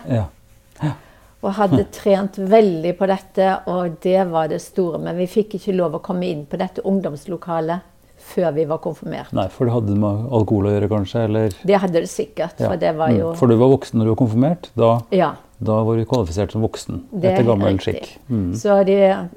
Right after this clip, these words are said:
Speaker 2: jeg fikk, vi prøvde oss, men vi ble kastet ut.
Speaker 1: Ja. Mm.
Speaker 2: Så jeg var nettopp konfirmert, og så var det en vekkelse i bygda. Og vi, vi var en jentegjeng på en syv-åtte stykk som gikk,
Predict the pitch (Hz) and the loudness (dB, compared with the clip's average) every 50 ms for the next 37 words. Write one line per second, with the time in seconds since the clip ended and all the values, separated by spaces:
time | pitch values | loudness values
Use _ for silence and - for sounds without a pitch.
0 | - _ - 190 196 190 - 208 190 - - _ 196 202 190 - - 202 202 202 | -14 _ -2 -2 -2 0 0 -2 -4 -4 -6 _ 0 0 0 2 2 2 2 2
1 | 202 - 165 170 - - 180 170 165 170 165 170 165 156 156 170 - - 175 - | 0 -4 -6 -6 -6 -8 -8 -6 -4 -2 -2 -2 -2 -2 -4 -6 -6 -8 -10 -10
2 | - - - - - - - - - - 110 85 - - - _ _ - - 151 | -8 -8 -8 -8 -10 -12 -18 -14 -8 -6 -6 -6 -6 -10 -18 _ _ -12 -6 -4
3 | 131 104 85 92 - - - - - _ - - - 240 240 240 240 240 247 247 | -2 -2 -2 -6 -10 -18 -20 -20 -20 _ -16 2 4 6 6 6 6 4 2 2
4 | 240 - - - - 226 233 233 226 208 214 214 208 208 190 - - 214 196 - | 0 -4 -8 -4 0 2 4 4 4 4 2 2 0 0 -2 -4 -6 -8 -8 -4
5 | - 202 196 196 202 196 190 196 233 254 - - - - - - 196 196 - - | -4 -6 -4 -4 -4 -2 -2 -2 -2 -2 -4 -8 -16 -12 -8 -8 -8 -8 -8 -8
6 | - 208 190 180 170 180 175 165 175 - - 175 175 180 175 175 202 202 - - | -4 -2 -2 -2 0 -2 -2 -2 -4 -6 -8 -8 -8 -6 -4 -4 -6 -6 -8 -12
7 | _ - 160 151 147 - - - 190 190 196 220 202 202 - - _ - 180 175 | _ -12 -10 -10 -12 -14 -10 -6 -4 -4 -4 -4 -6 -10 -14 -20 _ -8 -4 -4
8 | 180 190 190 226 214 185 - 165 - 202 226 285 320 285 - _ _ _ _ - | -2 -2 -2 -2 -2 -4 -4 -4 -2 -2 -2 -2 -4 -8 -14 _ _ _ _ -20
9 | - - - - _ - 202 208 185 175 180 - - - 214 208 220 220 196 202 | -20 -20 -20 -12 _ -2 0 0 0 -2 -6 -10 -10 -6 2 4 4 4 4 4
10 | 196 175 170 165 175 175 180 180 185 202 202 196 196 - - 175 160 156 156 - | 2 2 0 -2 -4 -6 -2 0 2 2 2 0 -2 -4 -6 -6 -4 -6 -8 -8
11 | - 165 165 165 160 - 185 175 170 170 175 - - - 180 - - - - 240 | -8 -8 -6 -6 -6 -6 -6 -4 -4 -6 -8 -10 -14 -16 -18 -18 -6 -2 0 0
12 | 254 - - - _ - - - - - 202 185 185 170 160 - 147 | 0 -2 -8 -20 _ -20 -20 -20 -8 -4 -4 -2 -2 -4 -4 -6 -10